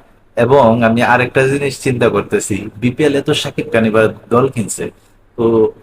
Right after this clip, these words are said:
সেই দলের যখন খেলা চলে, শাকিব খানের সঙ্গে কি আব্রাহাম খান জয় আসবে? আমার মনে হয় আসতে পারে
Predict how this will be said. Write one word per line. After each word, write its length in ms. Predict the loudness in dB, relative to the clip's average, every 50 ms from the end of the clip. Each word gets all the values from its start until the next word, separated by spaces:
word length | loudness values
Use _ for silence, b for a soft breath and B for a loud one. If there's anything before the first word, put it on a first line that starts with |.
| -20 _
সেই 360 | -12 -8 0 2 2 2 2
দলের 380 | 4 4 2 4 6 4 2 2
যখন 260 | 2 0 0 0 -2
খেলা 280 | -2 0 2 2 2
চলে, 380 | 2 0 -2 -2 -2 -2 -4 -6 -8 -16 _
শাকিব 360 | -14 -6 -6 -4 -2 -2 -4 -2
খানের 200 | -4 -4 -4 -4
সঙ্গে 360 | -4 -6 -6 -2 0 0 0
কি 460 | 0 -2 -6 -6 -4 -4 -4 -4 -4 -6 -10 -14 -20 _ _ -20 -20 _ -20 _ -20 -20 _ _ _ _ _ _ _ _ -20 _ _
আব্রাহাম 440 | -4 -4 -2 0 0 0 0 -2 -4
খান 200 | -4 -2 -2 0
জয় 180 | 2 4 4 4
আসবে? 520 | 4 2 2 -2 -2 -2 0 0 -2 -4 -8 -18 -20 _ _ _ _ _ _ _ -20 _ _ _ _ _ _ _ _ _ _ _ _ _
আমার 240 | 2 4 4 4 4
মনে 240 | 4 2 2 2 4
হয় 80 | 4
আসতে 320 | 4 4 2 0 -6 -8 -4
পারে 240 | -4 -4 -4 -4